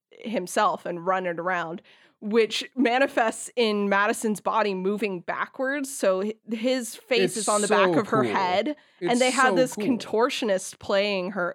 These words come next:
Speaker 1: playing Gabriel, um, so that when he's in control, uh, he's running backwards in the body, and he's, like, crouching backwards and stabbing backwards, and all that motion is really cool to look at.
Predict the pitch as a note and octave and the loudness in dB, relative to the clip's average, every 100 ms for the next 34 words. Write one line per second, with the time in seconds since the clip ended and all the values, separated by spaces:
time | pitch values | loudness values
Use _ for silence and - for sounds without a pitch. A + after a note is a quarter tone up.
0 | G3+ A3 G3 F#3+ F3 F3 F#3 E3+ D#3 E3 | -8 -2 0 0 -2 -4 -2 -2 -2 -6
1 | _ _ _ _ _ - G3 F#3 E3+ F#3 | _ _ _ _ _ 0 4 4 0 -6
2 | _ _ - A3+ G3 F#3+ G3 F#3+ - B3 | _ _ -2 0 0 0 -2 -2 -4 -4
3 | A#3 G#3 F#3+ F#3 F#3 - A3+ G3+ F3 - | -2 -2 -4 -8 -8 0 4 4 2 -2
4 | _ _ _ - A3 F#3+ F3+ E3+ E3+ - | _ _ _ -2 2 2 2 0 -4 -4
5 | A#3 F#3+ F#3+ G3+ G#3+ G#3+ G#3 G3+ F#3+ F3+ | -4 -2 2 2 2 2 0 -2 -2 0
6 | - - A3+ A3+ G3+ G3+ F#3+ G3 F#3 F#3+ | -2 2 2 2 -2 -2 -2 0 2 2
7 | A3 A3 G#3 F#3+ F#3 G3+ F#3+ F#3+ F#3 - | 0 0 0 -2 -6 -10 -4 -4 -4 -12
8 | - G3 F#3+ - A3+ A3 G#3 G#3 A3 G#3 | -4 -2 -2 -2 -2 0 0 0 0 -2
9 | F#3 F3+ - F#3+ F#3 G#3 G#3 G3+ G3+ - | -4 -8 -6 -2 0 0 -2 0 -2 -2
10 | G#3+ G#3 F#3 A#3 G3+ F#3 F#3 F3+ F#3 - | -2 0 0 2 2 0 0 -2 -2 -4
11 | F#3 E3+ E3+ F3+ F#3 E3+ E3+ - F#3 D#3 | -6 -8 -10 -4 -4 -4 -8 -8 -8 -8
12 | - - - - | -10 -12 -10 -10